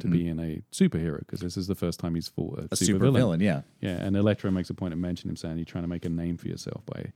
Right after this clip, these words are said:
Speaker 1: yeah, and he says, you know, "You should," he says, uh, he says, uh, "Out to make a name for yourself, is that it, Daredevil? You figure bringing in a supervillain is going to get the, you into the Avengers or something?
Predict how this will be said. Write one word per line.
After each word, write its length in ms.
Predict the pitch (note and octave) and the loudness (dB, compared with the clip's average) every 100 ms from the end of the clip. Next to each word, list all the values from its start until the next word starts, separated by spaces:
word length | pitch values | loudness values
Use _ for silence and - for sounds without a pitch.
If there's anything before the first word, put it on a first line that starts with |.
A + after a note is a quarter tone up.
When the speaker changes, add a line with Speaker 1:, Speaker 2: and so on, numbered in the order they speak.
| _ _ _ | _ _ _
Speaker 1:
yeah, 120 | - | -4
and 80 | F#2+ | 0
he 40 | F#2+ | 2
says, 240 | G2+ F2 | 2 2
you 60 | F#2 | 0
know, 80 | |
"You 140 | E2+ F#2+ | 0 0
should," 180 | - G#2 - - - _ | -2 -8 -10 -20 -20 _
he 80 | A#2 | -2
says, 320 | - G#2 F2 | 2 2 2
uh, 580 | G2 F#2+ F#2 F2+ F2 - | 0 2 0 0 -4 -6
he 60 | G2 | -8
says, 380 | - F#2 F#2+ A2+ | -4 -6 -4 -4
uh, 220 | G2 F2 | -2 -2
"Out 180 | G2+ G#2 | -2 0
to 40 | A#2+ | 4
make 160 | G#2 | 4
a 60 | G2 | 4
name 180 | G2 G2+ | 2 2
for 80 | |
yourself, 420 | G#2 F#2+ G#2 G2 G2 | 0 -2 -2 -2 -2
is 140 | F2+ | -2
that 160 | F#2 G#2 | -2 -2
it, 160 | G#2+ | -2
Daredevil? 460 | - G2+ G2+ A2 G2+ | -2 -2 0 -2 -2
You 80 | G2 | -4
figure 260 | G2+ F#2+ | -4 -4
bringing 320 | F2+ G2 G2 | -2 0 2
in 140 | F#2+ F#2 | 2 0
a 20 | |
supervillain 640 | - B2 G2+ F2+ F2 D#2+ | -2 -4 -2 -2 -2 -2
is 120 | D#2+ | -4
going 220 | - F#2 F2 | -6 -6 -4
to 80 | |
get 240 | F#2 E2+ - | -4 -6 -4
the, 280 | F2+ F2 F#2+ _ _ _ | -4 -4 -8 _ _ _
you 120 | F#2 | 2
into 180 | F#2 - | 2 4
the 100 | F2+ | 2
Avengers 420 | F2 F#2 G2+ F2+ | 2 4 4 4
or 80 | D#2+ | -2
something? 420 | D#2 G1+ - - | -6 -6 -6 -10